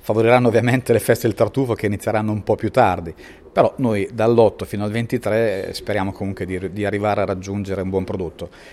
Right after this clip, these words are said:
Il prodotto, quello che c'è, è ottimo, i prezzi sono alti perché ovviamente adesso non essendoci la quantità, le, la qualità alta, eh, la si paga,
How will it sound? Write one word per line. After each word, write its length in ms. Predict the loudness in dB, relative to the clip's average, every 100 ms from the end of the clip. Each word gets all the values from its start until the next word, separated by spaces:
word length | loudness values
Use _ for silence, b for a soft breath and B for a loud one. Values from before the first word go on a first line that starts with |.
| B
Il 180 | 0 4
prodotto, 380 | 8 8 8
quello 160 | 0 -2
che 80 | -4
c'è, 260 | 0 0
è 140 | 4 4
ottimo, 580 | 4 2 -2 0 -2 B B B -4
i 100 | 0
prezzi 460 | 6 6 4 -2
sono 260 | -4 -2 2
alti 320 | 0 0 -6
perché 300 | -10 -8 -6
ovviamente 400 | -4 -4 -6 -6
adesso 300 | -6 -6 -4
non 180 | -4 -2
essendoci 480 | -2 -2 -2 -4 -6
la 80 |
quantità, 640 | -4 -4 -4 -6 0 0 0 -8 -12
le, 460 | -8 -6 -4 -4
la 100 | -6
qualità 380 | -2 -2 2 6
alta, 400 | 6 4 0 -6
eh, 180 | -6 -10
la 140 | -6
si 140 | -6 -2
paga, 440 | -2 0 0